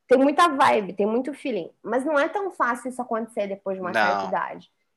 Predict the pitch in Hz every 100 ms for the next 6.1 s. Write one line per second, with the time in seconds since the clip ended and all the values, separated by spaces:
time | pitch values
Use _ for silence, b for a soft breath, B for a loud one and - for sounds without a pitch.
0 | _ 101 98 101 95 101 131 135 143 139
1 | 151 190 - 120 110 - 110 104 107 -
2 | - 165 143 117 113 113 - 92 285 -
3 | - - 269 247 277 320 320 247 262 320
4 | 285 277 269 240 208 - 196 190 180 170
5 | 156 147 143 160 - 339 392 233 233 196
6 | -